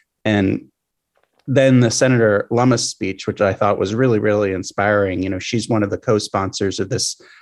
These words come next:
legislation we're all hearing is coming any day soon. That would be the first major bipartisan, uh, legislation in the Senate. Um, I, I caught up with some of her staffers at the conference, and, you know, they reminded me, like,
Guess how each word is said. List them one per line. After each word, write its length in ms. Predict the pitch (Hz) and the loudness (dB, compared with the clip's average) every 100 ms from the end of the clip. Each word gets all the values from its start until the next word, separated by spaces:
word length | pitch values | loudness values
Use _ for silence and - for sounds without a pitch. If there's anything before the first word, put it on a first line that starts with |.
| _ - | _ -2
legislation 720 | 117 113 - 127 131 117 101 | 0 0 0 2 2 0 0
we're 140 | 98 | 2
all 140 | 117 123 | 2 2
hearing 440 | - 120 107 101 | 0 0 0 -2
is 140 | 95 - | -6 -6
coming 360 | - 110 101 | -2 0 0
any 160 | 107 107 | 0 -2
day 260 | 101 107 | 0 -2
soon. 580 | 92 - 117 104 92 110 - - - _ | -2 -2 0 0 -2 -4 -10 -20 -20 _
That 140 | 101 | 0
would 100 | 101 | 2
be 100 | 104 | 0
the 60 | 98 | 0
first 320 | - 113 - | 0 0 0
major 240 | 104 98 | -2 -2
bipartisan, 880 | 104 98 95 113 98 92 104 98 95 _ _ - | -2 0 -2 -2 -2 -2 -4 -4 -6 _ _ -4
uh, 360 | 95 92 90 - | -2 0 -2 -2
legislation 760 | 104 110 98 - 107 - 104 | 0 0 -2 -2 -2 -2 -4
in 100 | 98 | -2
the 80 | 98 | -2
Senate. 480 | 90 117 113 101 - _ _ _ _ _ _ | -2 0 0 0 -4 _ _ _ _ _ _
Um, 500 | 107 104 98 101 - _ _ - | 0 2 0 -4 -8 _ _ -4
I, 120 | 110 | -2
I 80 | 117 | -2
caught 240 | - 151 135 | -2 0 0
up 140 | 131 | 0
with 80 | 127 | -4
some 200 | - 123 | 0 -2
of 60 | 104 | -2
her 100 | 101 | -4
staffers 560 | - 120 131 123 104 | -2 -2 0 -2 -4
at 60 | - | -6
the 60 | _ | _
conference, 580 | 101 95 95 101 98 | -4 -4 -4 -6 -4
and, 100 | 110 113 | -2 0
you 60 | |
know, 280 | 110 107 107 | 2 2 2
they 140 | 113 | 0
reminded 460 | 113 110 120 143 104 | 0 0 0 -2 -2
me, 140 | 101 | -4
like, 280 | 101 98 95 | -2 -2 -4